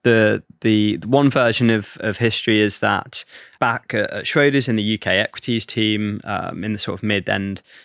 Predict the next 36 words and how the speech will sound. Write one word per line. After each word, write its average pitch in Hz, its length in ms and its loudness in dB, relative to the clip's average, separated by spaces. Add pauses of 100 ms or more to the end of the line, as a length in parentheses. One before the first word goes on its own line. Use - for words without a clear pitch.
(120)
nineteen 101 840 -2
sixties, - 800 -4 (380)
uh, 101 500 4 (200)
there 104 420 4
was 104 240 -2
a 101 240 0
big 127 140 0
demand 101 340 2
from 104 160 -2
U 101 100 2
K 98 180 -2
investors, 92 800 -4
um, 95 220 -4
for 95 540 -4 (160)
deep - 280 -2 (320)
value 90 560 -2 (140)
exposure - 560 -2
from 98 180 -4
the 90 80 -2
U 92 160 -4
K - 120 -6
equity 87 340 -6
market. 92 460 -10 (400)
That - 80 -6
there 104 100 2
was 101 120 -2
a 107 40 -2
set 120 260 0
of 107 60 0
investors 101 580 0
that 101 200 0
were 101 200 2
happy 98 600 -2
to 95 440 -2
be 101 160 -2
long-term, 131 720 0